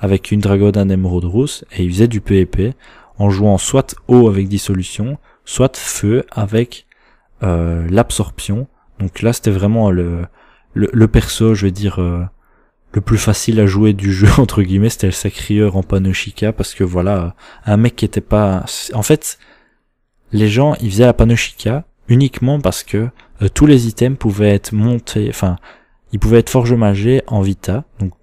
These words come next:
on montait à quatre-vingt, cent, cent cinquante de vita parfois par item,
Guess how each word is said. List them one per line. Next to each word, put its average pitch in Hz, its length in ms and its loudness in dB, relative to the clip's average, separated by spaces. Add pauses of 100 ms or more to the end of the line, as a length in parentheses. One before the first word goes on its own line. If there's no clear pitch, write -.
(140)
on 107 60 -2
montait 110 340 0
à 90 460 0
quatre-vingt, 101 840 4
cent, 107 520 -2
cent 104 200 -6
cinquante 104 480 -4
de 95 100 -4
vita 92 420 -6
parfois 104 380 -4
par 92 180 -4
item, 120 380 -4